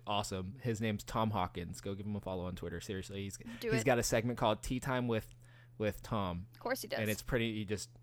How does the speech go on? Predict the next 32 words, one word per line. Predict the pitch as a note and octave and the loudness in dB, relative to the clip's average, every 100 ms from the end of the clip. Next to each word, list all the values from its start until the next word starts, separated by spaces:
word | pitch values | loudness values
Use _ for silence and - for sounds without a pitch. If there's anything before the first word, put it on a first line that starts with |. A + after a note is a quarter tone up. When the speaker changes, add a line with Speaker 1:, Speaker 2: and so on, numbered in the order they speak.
| - | -2
Speaker 1:
answers | G#2+ G#2 G2+ | -2 0 -2
questions | F#2+ G2 - C3+ D3 - | 0 0 -2 -2 -2 -4
with | G2+ G2+ | -4 -2
his | F#2+ | -2
accent | G2+ - C3+ C3 | -2 -2 -4 -4
while | |
drinking | C3+ C#3+ D3+ C#3+ | -4 -4 -2 -2
tea | E3+ E3 | -2 -2
in | D#3+ | 0
his | D#3 | -2
loft. | D3+ C3+ - | -2 -4 -4
It's | D3 - - - | -8 -8 -16 -10
cute. | - C3+ - - - - - | -4 -4 -4 -14 -20 -16 -8
I | |
love | C#3 C3+ | -2 -2
it. | - - - - - - - - - - - - | -2 -6 -20 -20 -20 -20 -20 -20 -20 -20 -8 2
I | |
wish | C#3+ G3 | 8 12
I, | F#3+ - | 12 10
uh, | E3 - | 2 12
by | G#3 | 12
the | F#3 | 12
way, | C#3 | 12
if | A#2+ | 12
we | E3 | 10
had | E3+ | 10
accents, | C3 - C#3+ - | 10 8 2 0
we'd | A#2 | -2
be, | A2 G#2 | -2 -4
we'd | A2+ | -6
be | G#2+ | -6
huge. | F2+ F2 F2 - | -6 -8 -8 -14